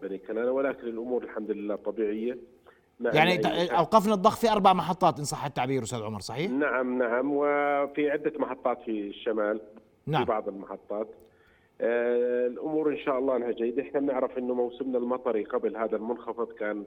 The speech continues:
Speaker 1: نحو، آه، أربعين بالمية، فالأمل بالله إنه هذا المنخفض يعزز هذه الكميات ويكون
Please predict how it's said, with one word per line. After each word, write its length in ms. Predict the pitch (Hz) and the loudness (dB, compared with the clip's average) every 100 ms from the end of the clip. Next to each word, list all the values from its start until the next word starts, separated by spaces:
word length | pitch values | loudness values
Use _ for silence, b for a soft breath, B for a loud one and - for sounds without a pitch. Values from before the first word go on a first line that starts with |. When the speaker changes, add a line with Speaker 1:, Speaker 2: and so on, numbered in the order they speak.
| - _ _ b b _ - | -12 _ _ b b _ -8
Speaker 1:
نحو، 540 | 113 113 110 104 104 101 | -6 -2 -2 -2 -4 -6
آه، 640 | 101 98 98 98 95 92 - | -6 -8 -8 -8 -10 -12 -10
أربعين 320 | 104 113 120 | -6 -2 -2
بالمية، 460 | 117 107 120 92 107 - - _ _ b b b _ | -2 -4 -4 -4 -6 -10 -20 _ _ b b b _
فالأمل 500 | - 120 180 135 127 | -2 -2 -2 -2 -2
بالله 300 | 117 120 123 | -2 -2 -2
إنه 280 | 113 113 117 | -2 -2 -2
هذا 120 | 113 | -2
المنخفض 800 | 104 104 104 107 123 - 110 110 | -2 -6 -8 -6 -6 -8 -8 -4
يعزز 600 | 98 117 123 98 87 - - | -2 -2 -4 -8 -12 -12 -10
هذه 280 | 101 90 95 | -8 -8 -10
الكميات 800 | - 98 90 90 92 104 110 110 | -10 -10 -8 -8 -6 -6 -6 -8
ويكون 360 | 95 - 98 | -12 -10 -10